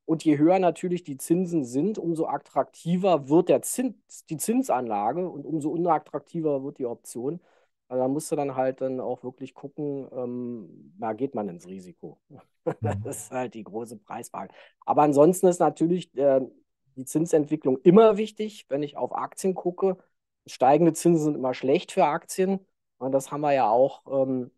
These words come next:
Speaker 1: im letzten Jahr schon gesehen, wo wir in diese Zinssteigerungsphase eingetreten sind. Und das war ja dann eher, eher schlecht für die Aktien. Jetzt im, im Moment, äh, ist der Einfluss wieder ein bisschen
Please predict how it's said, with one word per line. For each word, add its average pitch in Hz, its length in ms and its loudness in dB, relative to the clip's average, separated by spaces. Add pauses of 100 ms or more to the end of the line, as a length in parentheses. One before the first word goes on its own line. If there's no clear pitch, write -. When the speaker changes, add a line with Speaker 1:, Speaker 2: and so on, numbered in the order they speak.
Speaker 1:
im 135 120 -2
letzten 131 340 2
Jahr 120 180 -2
schon 139 220 -2
gesehen, 123 400 2
wo 135 140 6
wir 131 60 8
in 127 80 4
diese 117 260 -4
Zinssteigerungsphase 127 1800 -2
eingetreten 135 760 -6
sind. 139 340 -6
Und 120 400 -12
das 113 240 -8
war 113 160 -2
ja 117 120 2
dann 110 200 -2
eher, 117 420 -2 (480)
eher 110 220 0
schlecht - 360 0
für 139 120 0
die 131 100 0
Aktien. 120 480 -2
Jetzt 107 260 -8
im, 113 200 -6
im 113 100 -2
Moment, 110 640 0
äh, 101 260 -6
ist - 140 -10
der - 140 4
Einfluss 117 720 0
wieder 113 260 2
ein 107 120 4
bisschen 127 520 2